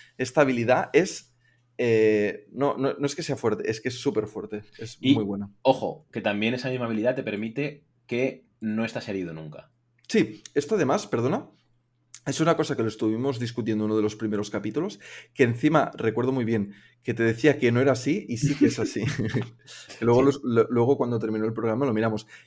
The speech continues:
Speaker 1: Y este efecto es, eh, mm,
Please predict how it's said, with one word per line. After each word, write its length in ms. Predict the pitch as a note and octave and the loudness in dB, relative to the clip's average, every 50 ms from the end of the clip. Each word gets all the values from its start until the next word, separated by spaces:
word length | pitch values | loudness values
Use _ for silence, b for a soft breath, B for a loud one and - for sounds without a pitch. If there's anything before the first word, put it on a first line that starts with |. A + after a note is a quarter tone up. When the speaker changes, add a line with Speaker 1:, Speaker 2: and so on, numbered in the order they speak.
| B | B
Speaker 1:
Y 60 | - C#3 | -2 0
este 140 | C#3 - | 2 2
efecto 440 | G3 G3+ C#3 B2+ - - G#3 B3 - b b b b b b - | 2 2 2 0 0 -2 -4 -4 -4 b b b b b b -2
es, 340 | D3 D#3+ - - - _ _ _ | -2 -2 -2 -6 -14 _ _ _
eh, 680 | - A#2+ A#2 A2+ A2 A2 G#2+ G#2 G#2+ G2+ - - - _ _ _ _ _ _ _ _ _ _ | -2 2 4 6 6 6 6 6 6 4 4 0 -6 _ _ _ _ _ _ _ _ _ _
mm, 800 | B2 B2 A#2+ A#2 A2+ A2 A2 G#2+ G#2+ G#2 G#2 G#2 G2+ G2+ G2+ | -8 -6 -4 -2 -2 -2 -2 -2 -2 -2 -2 0 0 0 -2